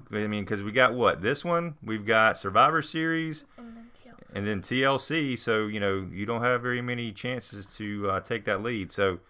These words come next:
Speaker 1: we
Speaker 2: Mm-hmm.
Speaker 1: shall see what happens on that. So again,
Speaker 2: Yes.
Speaker 1: seventy-two wins, thirty-seven losses for Addison, seventy-three wins, thirty-six losses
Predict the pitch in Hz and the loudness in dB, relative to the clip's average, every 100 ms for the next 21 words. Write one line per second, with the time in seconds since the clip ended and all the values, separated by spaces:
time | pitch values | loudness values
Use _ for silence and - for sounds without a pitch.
0 | _ _ _ - 135 - 139 123 - 143 | _ _ _ -2 -2 2 2 2 2 -4
1 | 135 127 123 110 131 127 104 101 92 90 | -2 2 2 4 2 2 -2 -2 0 0
2 | 82 73 - _ _ - 113 120 127 123 | 0 -2 -6 _ _ -8 0 2 2 0
3 | 98 - - - - 135 131 - 135 131 | 0 -8 -16 -8 0 2 2 -2 -2 -2
4 | 120 - 131 120 131 123 127 127 - - | -2 0 -2 0 0 2 2 2 0 0
5 | 123 123 120 123 - 131 123 113 123 120 | 4 4 4 -4 -2 0 0 -4 -4 -4
6 | 123 120 - 131 123 113 - 127 - 127 | -2 -4 -2 0 2 0 -6 -8 -2 0
7 | 127 - 131 113 | 0 0 -4 -6